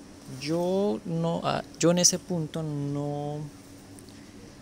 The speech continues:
no escogería ahí mis autos favoritos, sino lo utilizaría para mis proyectos. Por ejemplo, estos son los autos que yo quiero construir. Esto es un ejemplo. Eh,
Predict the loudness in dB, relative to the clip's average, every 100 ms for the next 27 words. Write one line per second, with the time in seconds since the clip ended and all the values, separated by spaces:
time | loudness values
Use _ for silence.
0 | -20 -20 -18 -18 -6 0 4 4 6 6
1 | 6 8 8 6 4 2 2 0 2 2
2 | 2 -2 -2 0 2 2 0 -2 2 2
3 | 2 2 0 -2 -8 -6 -4 -2 -2 0
4 | 0 0 -2 0 -2 -4 -14 -14 -14 -18
5 | -18 -20 -20 -20 -18 -18 -18 -18 -20 -18
6 | -20 -20 -20 -20 -18 -8 -4 -2 -2 0
7 | -2 0 -2 -2 0 -2 -2 -4 -4 -6
8 | -6 -2 0 0 -2 -2 0 0 -2 -16
9 | -20 -16 -14 -10 -10 -4 -4 -2 -4 -4
10 | -12 -18 -18 -18 -18 -18 -18 -18 -16 -18
11 | -18 -18 -18 -18 -20 -20 -20 -20 -20 -20
12 | -20 -20 -20 -18 -18 -18 -18 -4 0 2
13 | 2 2 0 -2